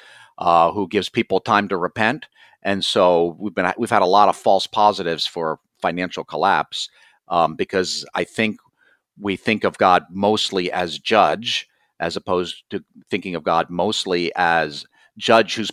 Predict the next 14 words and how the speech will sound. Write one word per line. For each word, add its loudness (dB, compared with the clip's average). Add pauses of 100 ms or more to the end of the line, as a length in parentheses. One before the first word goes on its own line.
(160)
putting -2
his -6
judgment 2
off 6
to -10
give -2
us 0
more -6
time, -4
you -8
know, -4
to -6 (180)
put 0
more, 0